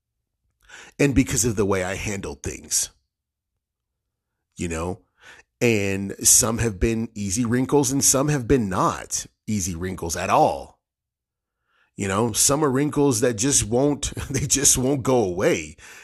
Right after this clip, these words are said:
You know, even if you iron them as best as possible, the wrinkle will just not go away.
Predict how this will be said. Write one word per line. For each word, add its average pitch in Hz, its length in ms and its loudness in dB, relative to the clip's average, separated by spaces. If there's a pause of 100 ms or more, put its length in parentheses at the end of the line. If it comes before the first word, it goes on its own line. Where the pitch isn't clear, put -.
(140)
You 92 120 -6
know, 113 260 0
even 113 220 2
if 131 160 0
you 131 140 0
iron 135 300 4
them 135 120 2
as 110 120 0
best 123 300 0
as 131 120 -2
possible, 98 460 -2
the 101 120 -4
wrinkle 123 440 2
will 98 100 0
just 135 320 4
not 120 300 0
go 107 160 6
away. 82 500 -2